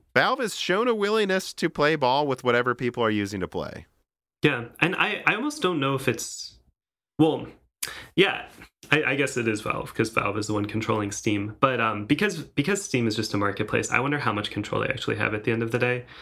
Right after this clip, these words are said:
Speaker 2: Um, but no, Valve, um, with Orange Box, did support consoles at some point, like, when they used to make video games. I, I don't see
Speaker 1: Mm-hmm.
Speaker 2: why they wouldn't support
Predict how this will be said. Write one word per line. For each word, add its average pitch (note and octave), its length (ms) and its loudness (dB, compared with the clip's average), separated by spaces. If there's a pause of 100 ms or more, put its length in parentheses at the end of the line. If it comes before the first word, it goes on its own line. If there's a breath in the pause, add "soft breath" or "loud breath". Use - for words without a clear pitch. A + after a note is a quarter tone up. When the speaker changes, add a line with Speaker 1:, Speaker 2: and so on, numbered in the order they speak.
(260 loud breath)
Speaker 2:
Um, G#2+ 460 0
but C#3 280 2
no, F3+ 160 4
Valve, C#3+ 400 0
um, B2 520 0
with D3 160 2
Orange D3+ 340 0
Box, - 500 -2
did D3+ 160 4
support C#3 360 0
consoles A2 440 -2
at - 100 -8
some A2+ 160 -2
point, A2+ 280 -2
like, A2+ 160 0
when A#2 120 4
they A2+ 80 4
used A2 280 -2
to A#2 40 2
make G#2+ 160 2
video G#2+ 280 2
games. A2+ 480 -4
I, B2+ 140 2
I B2 120 0
don't D3 140 0
see A2+ 120 2
Speaker 1:
Mm-hmm. A2+ 100 0
Speaker 2:
why G#2 180 0
they G#2+ 120 2
wouldn't G#2 300 -2
support A2 460 -2